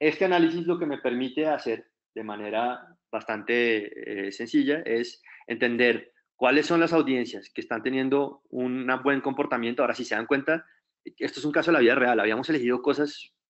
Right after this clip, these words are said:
súper relacionadas a temas de automóviles, eh, de compra de auto, de interés en autos y demás. Eh, y el D M P lo que me entrega es un detalle de, eh, cuáles son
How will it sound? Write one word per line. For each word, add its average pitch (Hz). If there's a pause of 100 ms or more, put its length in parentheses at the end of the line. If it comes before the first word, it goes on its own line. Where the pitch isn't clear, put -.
(140)
súper 170
relacionadas 131 (320)
a 117
temas 120
de 127
automóviles, 117 (240)
eh, 104
de 104
compra 113
de 113
auto, 110 (180)
de 110
interés 107
en 113
autos 110
y 98
demás. 104 (480)
Eh, -
y 123
el 117
D 135
M 156
P 151
lo 147
que 156
me 143
entrega 117
es 113
un 120
detalle 120
de, 110 (500)
eh, - (140)
cuáles 135
son 143